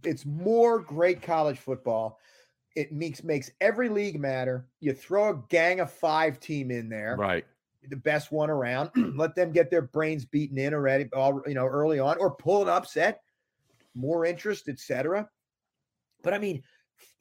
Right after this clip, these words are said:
Speaker 1: the four, the five twelve game, you know, it, it, do, do, do the math all the way down the line. It's gonna be a lot of fun.
Speaker 2: I agree with you. I know a lot of people don't agree with us. They think, uh, you know, that it's already so lopsided that it's g-, just gonna be more lopsided games. But,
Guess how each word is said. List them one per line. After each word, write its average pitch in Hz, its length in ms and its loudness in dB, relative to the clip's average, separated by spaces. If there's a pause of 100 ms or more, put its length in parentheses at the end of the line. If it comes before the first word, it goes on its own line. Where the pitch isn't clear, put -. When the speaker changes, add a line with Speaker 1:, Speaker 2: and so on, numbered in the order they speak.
(100)
Speaker 1:
the 160 100 4
four, 185 380 -8
the 160 80 4
five 196 380 0
twelve 208 400 0
game, 254 300 0 (380)
you 165 80 -4
know, 143 80 0
it, 143 240 -8
it, 147 320 -12
do, 202 160 -4
do, 175 240 -12
do 233 180 -4
the 269 80 2
math 214 340 -2
all 185 140 0
the 196 60 2
way 190 140 2
down 190 220 2
the 156 80 -2
line. 208 260 -2
It's 131 100 -10
gonna 202 180 -2
be 165 120 -2
a 151 60 2
lot 208 200 0
of - 80 -4
fun. 262 320 -4 (300)
Speaker 2:
I 131 180 8
agree 120 280 4
with 92 220 -2
you. 80 80 0
I 90 80 -2
know 95 160 -2
a - 20 -2
lot 92 200 0
of 90 80 -6
people 87 260 -8
don't 85 240 -6
agree 85 260 -6
with 82 200 -4
us. 78 120 -12
They 82 140 -4
think, 82 300 -6
uh, 76 220 -2
you 90 140 -8
know, 78 260 -6
that 82 160 -2
it's - 160 -4
already 85 380 2
so 85 500 -2
lopsided 82 800 0
that 82 120 -8
it's 78 140 -12
g-, - 120 -8
just - 280 -8
gonna 85 160 -6
be 82 100 -4
more 92 280 0
lopsided 87 680 -2
games. 92 420 -6
But, 76 200 -8